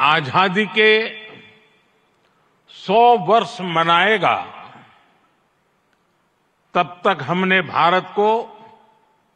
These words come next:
विकसित बनाने का लक्ष्य रखा है और इसलिए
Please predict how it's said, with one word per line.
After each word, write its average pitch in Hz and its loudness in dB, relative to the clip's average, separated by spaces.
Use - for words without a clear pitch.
विकसित 233 -2
बनाने 185 2
का 233 4
लक्ष्य 180 -2
रखा 147 -2
है 95 -10
और 214 2
इसलिए 254 0